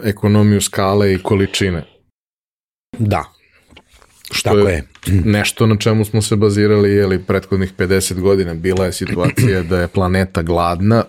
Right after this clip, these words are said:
Speaker 1: problem gladi je rešen tako što je razvijen, ono, hemijski metod kako može da bude veći prinos, može da bude veći plod, sve ostalo, ali to što smo
Speaker 2: I
Speaker 1: dobili
Speaker 2: veća bolest.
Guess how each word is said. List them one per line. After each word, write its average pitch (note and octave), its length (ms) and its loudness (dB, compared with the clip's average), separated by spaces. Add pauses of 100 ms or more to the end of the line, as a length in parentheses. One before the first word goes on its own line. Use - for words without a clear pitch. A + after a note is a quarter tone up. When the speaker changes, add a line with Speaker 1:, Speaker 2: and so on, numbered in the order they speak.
Speaker 1:
problem F#2+ 460 0
gladi F#2+ 380 0
je F2+ 120 0
rešen F2 440 -2
tako D#2+ 340 -8
što D#2 340 -4 (840)
je G2+ 240 2
razvijen, G2+ 720 0
ono, D#2+ 160 -8
hemijski F#2 500 -4
metod F2+ 340 -4
kako D#2+ 540 -6 (580)
može E2+ 360 -6
da D#2+ 60 -10
bude E2 180 -6
veći A2 400 -2
prinos, G#2+ 580 0
može E2+ 200 -8
da E2+ 60 -6
bude E2+ 180 -6
veći G#2+ 340 -2
plod, G2+ 440 0
sve F2 180 0
ostalo, A#2+ 420 0
ali G#2 380 0
to A2 100 0
što A2 140 -2
smo F#2+ 180 2
Speaker 2:
I G2 60 2
Speaker 1:
dobili G#2+ 360 2
Speaker 2:
veća A#2 300 0
bolest. F2+ 600 -2